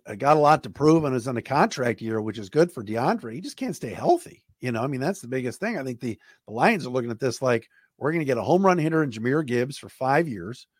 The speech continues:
We're gonna put him out wide." Swift couldn't really do that. Gibbs can play some receiver too. I think they knew they were, that's where they, who they were gonna be drafting. And then they got him, and then Swift was gone, and then Montgomery for three more years. So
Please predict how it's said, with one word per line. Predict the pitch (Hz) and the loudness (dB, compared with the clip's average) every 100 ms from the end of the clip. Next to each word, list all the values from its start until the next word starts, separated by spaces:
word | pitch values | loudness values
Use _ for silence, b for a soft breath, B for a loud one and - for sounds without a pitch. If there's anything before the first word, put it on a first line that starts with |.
| _ _ _ - | _ _ _ -12
We're | |
gonna | 117 | -10
put | - 151 | 0 2
him | 160 | 6
out | 165 170 | 6 6
wide." | 131 123 117 127 175 _ _ _ | 4 2 2 0 -4 _ _ _
Swift | - - 131 147 - | -16 0 4 4 4
couldn't | 156 170 | -4 -2
really | 175 175 170 | 0 2 2
do | 165 160 | 2 0
that. | 123 113 170 - _ _ _ _ _ | 0 -4 -8 -10 _ _ _ _ _
Gibbs | 131 143 131 | -2 -2 -2
can | 151 131 | -10 -4
play | 147 131 | 0 0
some | 120 | -2
receiver | 101 87 160 175 165 | -10 -8 -2 0 -2
too. | - 147 165 190 | -2 0 0 -2
I | |
think | 120 117 | -6 -6
they | 127 | -2
knew | 127 135 | 0 2
they | 135 | 2
were, | 131 | 2
that's | 131 135 - | 2 0 0
where | 135 | -2
they, | 123 | 0
who | 139 | 4
they | 135 | 4
were | 127 | 2
gonna | 123 113 | 0 -2
be | 110 | -4
drafting. | 98 131 185 - 107 170 - _ _ - | -2 2 2 -2 -10 -12 -14 _ _ -10
And | |
then | 120 | -4
they | 127 | 0
got | 151 180 185 | 6 8 8
him, | 131 | 4
and | 151 | -2
then | 123 | -4
Swift | 117 139 131 | -2 -2 -2
was | 120 113 - _ _ _ _ - | -4 -8 -10 _ _ _ _ -4
gone, | 151 180 156 | -2 0 0
and | 147 | -2
then | 151 | -4
Montgomery | 151 151 135 139 151 165 165 | 0 0 2 2 2 2 0
for | 170 | -2
three | - 170 170 | -2 2 4
more | 170 277 | 4 2
years. | 151 113 110 | 0 -4 -8
So | - 135 123 123 | 0 4 4 2